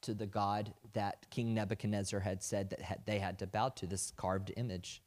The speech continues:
And when they didn't, they got thrown in the fire, and there was a fourth man, Jesus, who was in the fire with them, and they weren't burned, and they didn't even smell like smoke.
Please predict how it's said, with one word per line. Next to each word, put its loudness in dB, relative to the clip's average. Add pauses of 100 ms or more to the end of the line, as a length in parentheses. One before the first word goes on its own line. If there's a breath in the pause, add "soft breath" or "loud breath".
(1120)
And 6
when 6
they 6
didn't, 6
they 4
got 0
thrown 2
in 2
the 0
fire, 6
and 2
there 6
was 2
a -2
fourth 2
man, 2
Jesus, 2
who 4
was 2
in 4
the 2
fire 6
with 4
them, 2
and 2
they 4
weren't 4
burned, 2
and 2
they 2
didn't 2
even 0
smell 0
like -4
smoke. -2